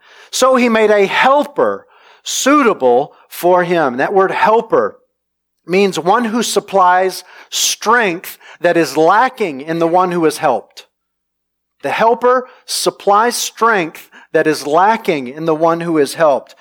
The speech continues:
The man in Genesis two was made better because of the woman. She complemented him. The, the opposite is true as well.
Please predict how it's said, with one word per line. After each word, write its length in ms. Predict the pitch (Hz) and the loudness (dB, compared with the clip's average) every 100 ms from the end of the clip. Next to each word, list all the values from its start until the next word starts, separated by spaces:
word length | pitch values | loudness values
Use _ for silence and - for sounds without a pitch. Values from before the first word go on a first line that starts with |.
| - - | -20 -8
The 100 | - | -6
man 380 | 156 180 226 262 | -2 0 2 0
in 280 | 233 214 208 | 0 -2 0
Genesis 560 | 196 214 220 220 185 - | 2 2 0 -2 -6 -4
two 440 | 247 226 180 165 - _ | 0 2 2 0 -10 _
was 400 | 147 220 240 196 | 0 2 2 -2
made 460 | 196 220 233 226 - _ _ | 0 2 0 -2 -12 _ _
better 540 | 254 277 262 185 110 | 2 2 2 2 -2
because 580 | 101 147 - 160 139 123 | -4 -8 -2 2 2 0
of 440 | - 156 135 127 - _ _ | 0 2 2 0 -8 _ _
the 120 | 127 | -8
woman. 380 | 123 120 98 80 _ | -6 -6 -8 -18 _
She 260 | - - 214 | -10 -6 -6
complemented 880 | - 233 247 247 190 147 135 123 | -2 0 0 0 -2 -2 -4 -8
him. 200 | 127 120 147 | -12 -14 -4
The, 140 | 180 | -4
the 180 | 180 180 | 0 0
opposite 420 | 208 214 - 220 | 0 -2 -4 -2
is 120 | 214 | -2
true 180 | - 220 | 0 0
as 120 | 190 | 2
well. 340 | 190 220 156 | 2 2 0